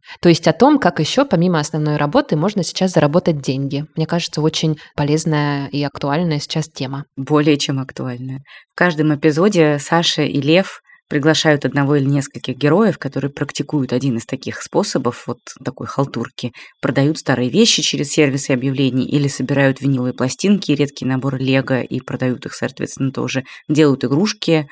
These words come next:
Speaker 2: и продают в соцсетях, а по вечерам, например, подрабатывают репетиторами, переводчиками, бэбиситерами, таксистами или даже курьерами.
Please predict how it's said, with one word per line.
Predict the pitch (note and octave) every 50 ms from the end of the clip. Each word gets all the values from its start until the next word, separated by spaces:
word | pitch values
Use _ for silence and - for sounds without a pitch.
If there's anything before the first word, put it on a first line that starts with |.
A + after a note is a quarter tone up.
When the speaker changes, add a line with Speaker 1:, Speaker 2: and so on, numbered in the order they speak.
| - - -
Speaker 2:
и | - B2
продают | - - C3 C#3+ C#3 C3 -
в | -
соцсетях, | C3+ B2+ - - B2+ - - B2+ A#2 A#2 - -
а | - C3+
по | C3+ -
вечерам, | B2+ B2+ - - C#3+ C3+ D#3+ F3 F3+
например, | D3+ C#3 - B2 A#2+ C#3 D3 C#3
подрабатывают | - C3+ A#2 B2+ B2 - C3+ D3 C#3+ C#3 C3 C3 -
репетиторами, | C#3 C#3 - D3 - - C#3+ - A#2+ B2 A#2 A#2+ B2 A#2
переводчиками, | - C3 C3 C3 C#3+ F3 G#3+ G#3 - - - - C3+ C3
бэбиситерами, | B2 A2+ C#3 B2+ B2 C#3 - - F#3+ F#3 - C#3+ C3 C3 C3
таксистами | C3 C#3 C#3+ - - - F#3+ - - - C3+ B2 -
или | - C#3+ C#3 C3+
даже | C3+ - D#3 F3+ F#3+ D3+ C#3 C3
курьерами. | _ - D#3+ D3+ C3 B2+ C#3+ C3+ C3 B2+ A#2+ A#2 A#2